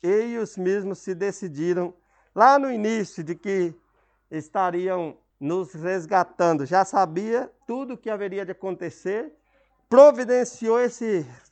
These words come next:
esse meio e ensinou tudo isso para que nós outros agora finalmente pudéssemos glorificar a Deus e adorar a Deus. E, "pero elegir el amor sobre el odio finalmente traerá glória tanto a Deus como a nós outros.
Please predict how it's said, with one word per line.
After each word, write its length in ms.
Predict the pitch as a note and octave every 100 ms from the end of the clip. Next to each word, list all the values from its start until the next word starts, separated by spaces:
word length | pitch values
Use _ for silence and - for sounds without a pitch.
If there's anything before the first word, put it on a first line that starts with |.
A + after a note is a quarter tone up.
| - -
esse 260 | F#3+ F#3
meio 520 | G3 F#3+ A3+ B3+ D4+ - _ _ _ _ -
e 220 | G3+ A3+ A#3
ensinou 480 | B3+ - A#3+ A3+ A3+
tudo 480 | - C#4+ D#4 C4
isso 340 | A3+ B3 A#3+ A#3+
para 240 | A#3 A#3
que 140 | A#3 A3
nós 240 | G#3+ F3
outros 360 | G3 G3+ F#3+ F#3
agora 420 | F3+ D#3+ F3 F3
finalmente 680 | - G3+ G3+ E3 E3+ F3 -
pudéssemos 800 | F3+ D3+ E3 E3 F3 D#3+ D#3 _ _ _ _ _
glorificar 840 | C3+ G3 B3 A#3+ A3+ G#3 - F3+ F#3
a 80 | E3+
Deus 400 | C#3 E3 F#3 F3+
e 40 |
adorar 380 | E3 D#3+ D#3 D#3
a 80 | D#3
Deus. 520 | B2+ C3+ A#2+ - _ _ _ _ -
E, 400 | G#3+ A#3 G#3 E3 - _ _ - D3
"pero 520 | A3+ A#3+ A#3 A3+ F#3 -
elegir 680 | G3+ A#3+ A3+ F#3+ G#3+ D4+
el 140 | D4 B3+
amor 420 | A3+ F#3 G#3+ G#3+
sobre 360 | - G#3+ G3+ G3
el 120 | F#3
odio 340 | A3 A3 E3+
finalmente 640 | - G#3+ A3+ G3 G3+ G#3 -
traerá 380 | G#3+ G3 F#3+
glória 420 | E3 E3+ F#3+ G#3 G3+
tanto 480 | - A3+ C4 -
a 60 | A3
Deus 400 | D#3 F3 G3+ -
como 240 | G3+ G3+
a 60 | G3+
nós 260 | F#3+ D#3 E3
outros. 500 | F#3 C#3 A#2 -